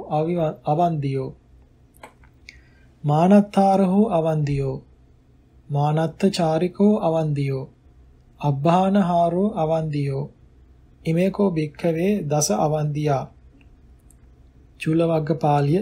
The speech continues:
දෙසිය හතළිස් දෙක පිටුවෙන්. මහණෙනි, මේ පුද්ගලයෝ දස දෙන නොවැඳිය යුත්තෝය.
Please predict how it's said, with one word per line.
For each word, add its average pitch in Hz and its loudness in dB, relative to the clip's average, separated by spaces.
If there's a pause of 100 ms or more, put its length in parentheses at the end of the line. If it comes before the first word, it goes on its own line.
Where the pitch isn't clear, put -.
දෙසිය 151 0
හතළිස් 156 -2
දෙක 147 -2
පිටුවෙන්. 135 -4 (2500)
මහණෙනි, 156 4 (580)
මේ 202 6
පුද්ගලයෝ 190 4
දස 143 2
දෙන 170 2 (240)
නොවැඳිය 185 4
යුත්තෝය. 151 2